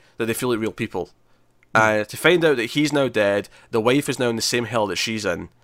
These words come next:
Speaker 1: because of June's actions to an extent. Again, it's not really her fault. But
Speaker 2: No, it, it's, it's essentially his fault, right? I, in some ways, Uh, he, he chose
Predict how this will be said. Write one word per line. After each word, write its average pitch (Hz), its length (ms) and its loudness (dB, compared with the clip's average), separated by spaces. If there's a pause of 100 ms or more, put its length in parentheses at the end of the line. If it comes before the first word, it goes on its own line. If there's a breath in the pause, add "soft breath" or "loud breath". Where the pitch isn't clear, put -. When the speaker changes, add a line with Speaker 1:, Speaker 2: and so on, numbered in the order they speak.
(440)
Speaker 1:
because 127 420 0
of 104 280 -8 (120)
June's 107 360 -2
actions 104 360 0
to 175 160 0
an 107 80 2
extent. 101 260 -2
Again, 113 280 0
it's - 120 -6
not 127 140 0 (220)
really 127 260 6
her 101 160 -2
fault. 90 420 -4 (760 soft breath)
But 113 220 2
Speaker 2:
No, 170 140 4
it, 143 200 0
it's, - 420 -4
it's 156 160 -6
essentially 160 680 0 (240)
his - 360 -2
fault, - 300 -6
right? 123 240 2
I, 131 40 0
in 131 380 0
some 113 300 0
ways, 98 340 -2
Uh, 127 200 0
he, 151 320 2
he 147 480 0
chose 107 720 0